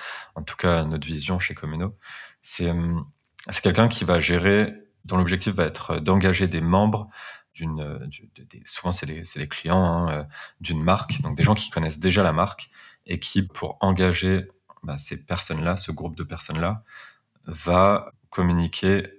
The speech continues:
en son nom. Donc avec, euh, ça va être sa tête, ça va être son, son, son prénom, son nom, euh, qui vont apparaître. Ça, c'est déjà une, une, une, un point assez différenciant par rapport au métier de community manager qui, lui, parle très souvent, euh, dans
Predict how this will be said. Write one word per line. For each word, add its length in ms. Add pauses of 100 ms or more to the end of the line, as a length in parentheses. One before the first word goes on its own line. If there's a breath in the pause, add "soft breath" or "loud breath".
(120)
en 100
son 220
nom. 160 (240)
Donc 240
avec, 340
euh, 80
ça 120
va 40
être 80
sa 140
tête, 240
ça 120
va 60
être 80
son, 320
son, 200
son 200
prénom, 360
son 200
nom, 140 (540 loud breath)
euh, 40
qui 180
vont 100
apparaître. 480 (580 loud breath)
Ça, 120
c'est 160
déjà 240
une, 300
une, 160 (200)
une, 400
un 200
point 340
assez 180
différenciant 520
par 160
rapport 240
au 20
métier 240
de 60
community 480
manager 500
qui, 160
lui, 200
parle 240 (100)
très 220
souvent, 380 (540 loud breath)
euh, 40
dans 380